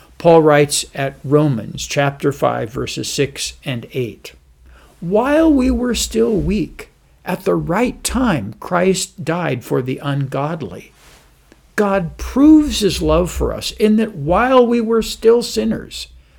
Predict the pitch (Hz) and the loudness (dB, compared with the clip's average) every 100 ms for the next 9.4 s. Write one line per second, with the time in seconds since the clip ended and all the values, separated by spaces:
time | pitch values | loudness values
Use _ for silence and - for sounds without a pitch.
0 | _ _ 147 143 147 - 143 139 139 135 | _ _ 0 2 0 -2 -4 -2 -2 -4
1 | 123 - 135 110 98 - - - _ _ | -6 -8 -6 -6 -10 -14 -16 -16 _ _
2 | _ _ _ - - - 220 220 214 190 | _ _ _ -20 -20 -4 4 8 10 8
3 | 180 185 180 175 165 151 143 - 190 190 | 6 2 2 2 0 0 -2 0 2 4
4 | 165 - 202 190 131 147 - 123 131 143 | 2 2 2 2 -2 -4 -2 -4 -4 -4
5 | 127 151 147 117 120 - - _ - - | -2 -2 -2 -8 -10 -14 -20 _ -20 -20
6 | - _ _ _ _ _ _ - 208 202 | -20 _ _ _ _ _ _ -4 0 0
7 | - 226 214 175 165 156 165 156 139 143 | 0 0 0 2 0 0 0 0 2 0
8 | 135 - 139 143 147 156 147 151 147 131 | -2 -2 2 2 2 0 0 -2 -2 -4
9 | 139 165 160 | -4 -2 -4